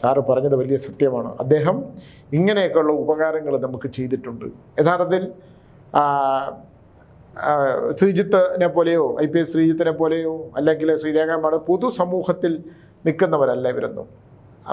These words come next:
മനോജ് എബ്രഹാം എപ്പോഴും ഒരു പ്രത്യേക വഴിയിലൂടെ സഞ്ചരിക്കുന്ന ഒരു മനുഷ്യനായിട്ട് എനിക്ക് തോന്നിയിട്ടുണ്ട്.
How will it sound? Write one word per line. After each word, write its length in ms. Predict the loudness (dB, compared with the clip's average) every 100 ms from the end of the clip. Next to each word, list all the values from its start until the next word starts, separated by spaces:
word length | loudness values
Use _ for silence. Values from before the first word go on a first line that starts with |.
| 0
മനോജ് 240 | 2 2
എബ്രഹാം 400 | 2 0 2 2
എപ്പോഴും 360 | 2 2 2 2
ഒരു 100 | 0
പ്രത്യേക 420 | -2 0 0 2
വഴിയിലൂടെ 460 | 0 0 0 0
സഞ്ചരിക്കുന്ന 760 | -2 -2 -4 -4 -4 -4 -4 -8 -16 -20 -20 -20 0
ഒരു 120 | 2
മനുഷ്യനായിട്ട് 580 | 4 0 2 2 2 0
എനിക്ക് 220 | 0 2
തോന്നിയിട്ടുണ്ട്. 520 | 2 2 2 -2 -6